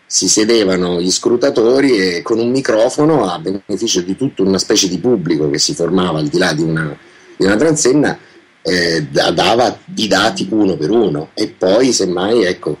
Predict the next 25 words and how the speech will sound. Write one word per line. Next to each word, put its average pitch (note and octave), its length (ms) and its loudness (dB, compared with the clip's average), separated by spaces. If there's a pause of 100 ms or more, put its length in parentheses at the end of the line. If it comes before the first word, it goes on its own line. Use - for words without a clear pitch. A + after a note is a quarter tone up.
da G2+ 160 -4
quel A#2 180 2
momento A2+ 400 2
il F#2+ 60 0
passaggio G2+ 420 0
dovrebbe E2 300 -2
essere D2+ 340 -2
di E2+ 160 -4
digitalizzarli G2+ 1160 0
immediatamente G2 800 0
in D2 80 -4
modo F2+ 220 0
tale F2 280 -2
che E2 140 -10 (880)
chi A2+ 240 0
non G2 160 2
voglia G2 240 2
andare F#2 260 2
a F2+ 40 0
assistere E2+ 500 -2
a D#2+ 80 -10
questa D2+ 240 -8
specie D#2 300 -2
di, C#2 200 -4 (520)
eh, D#2 440 -8